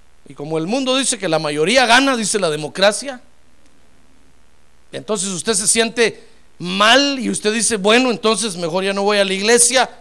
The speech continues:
¿qué voy a oír y qué voy a aprender ahí si no es lo que la mayoría quiere?". Acuérdese que Dios no es Dios de mayorías, hermano. Dios es Dios de, de excelencia.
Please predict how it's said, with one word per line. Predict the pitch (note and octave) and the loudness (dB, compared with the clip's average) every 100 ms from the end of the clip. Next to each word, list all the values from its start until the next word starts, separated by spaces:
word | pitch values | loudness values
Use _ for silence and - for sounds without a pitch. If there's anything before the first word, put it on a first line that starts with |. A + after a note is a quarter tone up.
| - - - - | -20 -20 -20 -8
¿qué | G3 | -4
voy | G3+ G#3+ | 0 2
a | F#3 | 2
oír | F3+ A#3 A#3+ | 2 2 2
y | A3 | 0
qué | G3 | 0
voy | G#3 G#3+ | 2 2
a | |
aprender | G#3+ E3+ F3 G#3 | 0 -4 -2 0
ahí | F#3 A#3 C4+ A3+ - - - | 2 4 2 0 -10 -20 -12
si | - - - F#3 F3+ - - - - - | -4 -2 -2 -4 -10 -14 -20 -20 -20 -16
no | E3+ G3+ A3 A3+ | -8 -4 -2 2
es | C4 - A3+ | 2 0 -4
lo | F3+ - | -6 -6
que | E3 | -4
la | D#3+ | -4
mayoría | E3 D#3+ D#3+ D3+ G3+ A3 | -2 -4 -2 -4 -4 -4
quiere?". | - G#3 D4+ G#4 G#4+ F#3 A2 - - - - - - - - - - | -6 -8 -2 0 0 -4 -10 -20 -20 -20 -20 -20 -20 -20 -20 -20 -20
Acuérdese | - B3+ D4 A3+ | -6 -4 -4 -6
que | E3 | -8
Dios | E3+ C#4 D4 | -4 -4 -4
no | G3+ F#3+ | -4 -4
es | |
Dios | E3+ G3+ | -2 -2
de | F3 | -2
mayorías, | D3 C3+ B2 G#3 F#4 - | -8 -8 -6 -4 -4 -6
hermano. | D#3 C#3 A#2+ G#2 - - - - - - - - - | -10 -10 -12 -14 -20 -20 -20 -20 -20 -20 -20 -20 -16
Dios | A#2 A#3+ E4 | -4 -4 -4
es | F#4 B3+ D3+ | -6 -10 -8
Dios | E3+ A#3 B3+ F#3 | -2 -2 -2 -6
de, | D3+ A#2+ - - C3+ | -10 -12 -20 -20 -8
de | C#3+ C#3 | -4 -4
excelencia. | - - B2+ - C4+ F#4 - - A#2 - | 0 -2 0 2 4 4 2 0 -6 -18